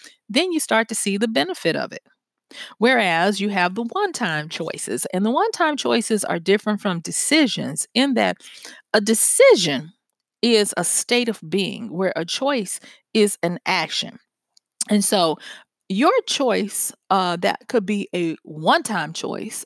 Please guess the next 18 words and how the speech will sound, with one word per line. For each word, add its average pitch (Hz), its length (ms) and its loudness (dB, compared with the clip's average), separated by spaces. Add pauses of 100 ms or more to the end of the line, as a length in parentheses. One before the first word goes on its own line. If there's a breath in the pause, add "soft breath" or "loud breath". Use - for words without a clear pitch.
uh, - 40 -4
might 190 440 0
be 202 320 0 (340 loud breath)
to 208 500 2 (260 loud breath)
purchase 233 680 2 (240)
this 202 340 2
thing - 540 -4 (180)
or 180 460 2 (360 loud breath)
to 190 380 0 (140)
go 214 320 4
do 196 480 0
this 202 480 4
thing. 190 460 0 (520 soft breath)
And 185 360 0
so 190 160 2
that 254 220 4
would 359 100 0
be 254 260 0